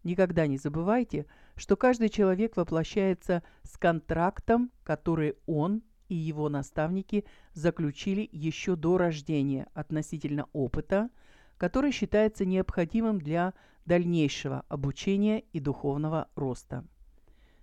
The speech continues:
Делайте то, что вам советуют делать, когда возникают большие или малые ситуации, всегда признавая божественность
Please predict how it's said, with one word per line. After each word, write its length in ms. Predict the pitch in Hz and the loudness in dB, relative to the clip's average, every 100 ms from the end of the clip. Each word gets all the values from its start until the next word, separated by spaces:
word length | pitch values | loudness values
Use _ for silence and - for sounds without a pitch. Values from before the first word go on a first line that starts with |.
| _ | _
Делайте 520 | 165 196 170 147 - | 4 6 6 4 0
то, 340 | 135 208 254 302 - _ - - - | 0 4 4 2 -8 _ -20 -20 -20
что 240 | - - 190 | -18 0 4
вам 200 | 240 277 | 4 4
советуют 600 | - 185 220 226 190 151 | 2 4 4 4 0 0
делать, 460 | 139 123 131 - - _ - | -2 -2 -4 -10 -20 _ -6
когда 260 | 170 170 | -2 0
возникают 680 | 160 160 160 160 143 139 - - - - - | 0 0 -2 0 0 0 -6 -20 -20 -20 0
большие 640 | 165 156 - 220 233 262 | 0 2 0 2 2 2
или 300 | - 180 156 | 0 0 0
малые 480 | 147 151 175 185 185 | 0 2 2 2 0
ситуации, 840 | - 147 170 160 131 - - 123 127 - - - _ _ _ | -4 -6 0 2 0 -4 -6 -6 -6 -12 -20 -20 _ _ _
всегда 400 | - 202 175 185 160 | -8 -2 6 6 6
признавая 640 | 160 156 165 156 143 143 | 2 0 0 0 0 0
божественность 840 | 156 165 151 139 - 170 190 - | 2 2 2 0 0 -2 -2 -4